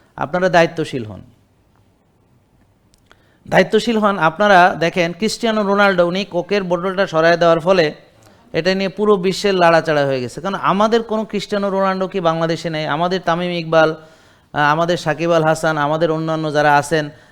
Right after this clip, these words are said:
তারা কেন এই কাজটা করতে পারতেছেন না? বরং অনেককেই আমরা দেখি যে সফট ড্রিঙ্কসের বিজ্ঞাপন নিয়ে নিজেই যাচ্ছেন। <clears throat> বুঝতে পারছেন? তা এটা, এটা তো আপনাদের ইথিক্সের সঙ্গে যায় না।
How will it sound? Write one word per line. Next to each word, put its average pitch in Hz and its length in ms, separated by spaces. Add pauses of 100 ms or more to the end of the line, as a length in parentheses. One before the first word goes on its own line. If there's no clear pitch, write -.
(200)
তারা 185 200
কেন 214 200
এই 196 140
কাজটা 190 320
করতে 180 300
পারতেছেন 170 460
না? 165 120
বরং 170 240
অনেককেই 214 380
আমরা 202 200
দেখি 180 360 (480)
যে 156 220 (260)
সফট 202 300
ড্রিঙ্কসের 220 420
বিজ্ঞাপন 196 540
নিয়ে 208 220
নিজেই 196 400
যাচ্ছেন। 110 400 (1500)
<clears throat> - 340
বুঝতে 165 200
পারছেন? 180 300
তা 139 100
এটা, 165 320 (720)
এটা 180 200
তো 226 120
আপনাদের 202 400
ইথিক্সের 196 360
সঙ্গে 226 280
যায় 226 200
না। 120 120